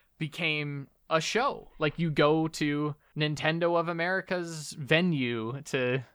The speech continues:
to go watch Nintendo things live. I, I, I don't see that happening, but it's just,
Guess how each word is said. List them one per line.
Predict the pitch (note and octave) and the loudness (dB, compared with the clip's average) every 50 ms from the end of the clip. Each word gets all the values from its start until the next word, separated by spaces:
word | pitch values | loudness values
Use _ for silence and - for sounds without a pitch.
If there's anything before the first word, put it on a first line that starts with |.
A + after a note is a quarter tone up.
| _ _ _ _ _ - | _ _ _ _ _ -18
to | - | -2
go | - C#3 C3+ | 0 0 2
watch | B2 A2+ A#2+ D3 D3+ - - | 4 6 6 4 4 4 0
Nintendo | E3 D#3 D3+ C3+ - D3 D#3 D#3 D3+ C#3 C3 - | -2 -2 -2 0 0 0 0 2 2 0 0 0
things | C3+ C3 B2+ B2+ B2 A#2 - | -2 -4 -4 -4 -6 -6 -2
live. | A#2+ B2 D3 D3+ A#2+ G2 D#2+ - - - _ _ _ _ - | -2 0 0 2 0 -2 -4 -6 -12 -18 _ _ _ _ 0
I, | C3+ C#3 C#3 C3 | 2 4 4 6
I, | A#2+ C#3 C#3+ C#3+ C3 - | 4 4 4 2 6 6
I | D#3+ D#3+ | 6 8
don't | E3+ E3+ D#3+ C#3+ | 8 6 0 0
see | - - D3+ C#3+ | -2 0 2 4
that | C3 B2 A#2+ | 4 4 6
happening, | C#3+ B2+ B2 A#2+ - A#2 G#2 G2 G#2 G#2+ | 6 4 4 4 2 -4 -6 -6 -4 -2
but | A#2+ A#2 G#2+ G2 _ _ _ | 0 0 0 -2 _ _ _
it's | - C#3 C3 C3+ C#3 C3+ - - - | -4 -2 0 0 0 -2 -4 -6 -2
just, | - D#3 - - - _ _ - - | -2 -2 -2 -2 -8 _ _ -20 -20